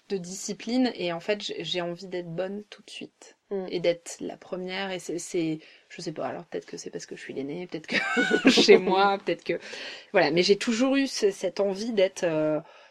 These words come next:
Speaker 1: top of the pops, enfin,
Speaker 2: Mm.
Speaker 1: vraiment, genre, euh, j'ai envie d'être Wonder Woman.
Speaker 2: Mm.
Speaker 1: Ça, c'est pas nouveau, donc, <laughs> donc voilà, euh, je, j'ai, voilà, j'ai envie de, de toujours être,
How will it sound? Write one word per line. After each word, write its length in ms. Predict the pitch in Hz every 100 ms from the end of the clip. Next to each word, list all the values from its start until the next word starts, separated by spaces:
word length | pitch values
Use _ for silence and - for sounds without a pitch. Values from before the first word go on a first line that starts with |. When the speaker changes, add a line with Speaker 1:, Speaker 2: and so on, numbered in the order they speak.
| _ -
Speaker 1:
top 200 | 208 175
of 120 | 180
the 100 | 165
pops, 500 | 151 175 196 - -
enfin, 320 | - - 170 165
Speaker 2:
Mm. 40 |
Speaker 1:
vraiment, 480 | 170 175 180 185 185
genre, 340 | 180 175 175
euh, 160 | - - - - - _ _ _ _ _ _ _ -
j'ai 140 | -
envie 160 | 160 185
d'être 240 | 180 170
Wonder 180 | 175 170
Woman. 400 | 175 175 175 180 165 _ -
Speaker 2:
Mm. 220 | 214 202 196 _ _ _ -
Speaker 1:
Ça, 160 | 196 -
c'est 140 | - 170
pas 100 | 175
nouveau, 340 | 175 165 -
donc, 120 | - 196
<laughs> 960 | - 262 226 226 254 254 240 220 -
donc 120 | 190
voilà, 480 | 165 160 170 214 208
euh, 160 | 170 165
je, 420 | 165 160 156 160
j'ai, 480 | 165 165 156 - - _ _ - -
voilà, 220 | 165 -
j'ai 140 | - 165
envie 220 | 160 180
de, 160 | 170 156
de 220 | 160 160
toujours 440 | 160 - 180 196
être, 120 | 190